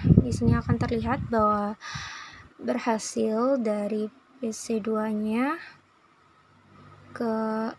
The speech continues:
routernya berhasil kok. Nah, pas router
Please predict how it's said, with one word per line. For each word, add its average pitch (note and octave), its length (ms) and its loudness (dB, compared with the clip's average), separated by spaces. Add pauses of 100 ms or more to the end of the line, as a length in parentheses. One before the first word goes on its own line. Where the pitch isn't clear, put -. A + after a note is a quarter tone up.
(600)
routernya A#3+ 560 -2
berhasil G#3 460 -4
kok. - 220 -14 (960)
Nah, G#3+ 320 -4
pas G#3 240 -4 (240)
router A3 800 0